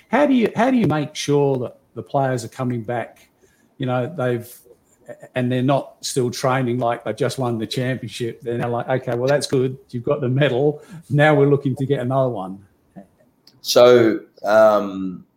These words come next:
Speaker 2: obviously, we, we have meetings before they leave, um, and we have, uh, we have, uh, sort of areas where they must come back in a certain way, um, and if they don't meet that criteria,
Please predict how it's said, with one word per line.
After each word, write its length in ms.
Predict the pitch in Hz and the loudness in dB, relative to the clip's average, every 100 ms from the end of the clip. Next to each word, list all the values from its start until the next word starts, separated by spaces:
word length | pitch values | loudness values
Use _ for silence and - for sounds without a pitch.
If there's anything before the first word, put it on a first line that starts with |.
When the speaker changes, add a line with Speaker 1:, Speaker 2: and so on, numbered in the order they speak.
| _ | _
Speaker 2:
obviously, 360 | 98 104 - 120 | -2 -2 -4 -6
we, 260 | 113 120 110 | -2 -4 -2
we 100 | 117 | 0
have 220 | 107 110 | 2 2
meetings 420 | 110 113 110 104 | 2 2 0 -2
before 360 | 90 101 - 107 | -6 -6 -2 2
they 80 | 107 | 4
leave, 380 | 104 127 - - _ _ _ _ _ - - | 4 2 0 -8 _ _ _ _ _ -20 -8
um, 560 | 98 101 98 98 95 95 | -2 0 0 0 -2 -6
and 560 | 113 107 104 107 107 - - _ _ _ _ _ _ _ _ _ _ _ _ _ _ _ _ | -6 -6 -8 -10 -14 -16 -18 _ _ _ _ _ _ _ _ _ _ _ _ _ _ _ _
we 220 | 120 120 | 2 4
have, 340 | 110 120 107 - | 6 6 4 -2
uh, 240 | 107 113 - | -4 -4 0
we 100 | 120 | 2
have, 260 | 117 113 110 | 4 6 6
uh, 560 | 113 113 107 107 107 - _ _ | 4 4 2 0 -4 -10 _ _
sort 220 | - 127 | -2 -2
of 60 | - | 2
areas 380 | 120 123 117 110 | 4 6 4 -2
where 440 | 117 113 110 104 107 | 2 4 6 4 2
they 100 | 110 | 2
must 320 | 110 110 - | 2 0 -2
come 180 | 110 104 | -2 2
back 220 | 113 110 | 2 2
in 80 | 110 | -4
a 60 | |
certain 360 | - 120 113 110 | -2 0 0 0
way, 360 | 110 135 143 - _ _ - | 0 0 -2 -8 _ _ -8
um, 380 | 117 110 120 120 | -4 -2 -2 -2
and 160 | 113 | 0
if 200 | 120 120 | 0 -2
they 100 | - | 0
don't 200 | 127 113 | 2 2
meet 240 | 113 117 - | 0 -2 -2
that 320 | 123 - - _ _ - | -2 -2 -6 _ _ -2
criteria, 840 | 117 110 - 151 120 95 104 120 | 2 2 4 4 6 4 0 -4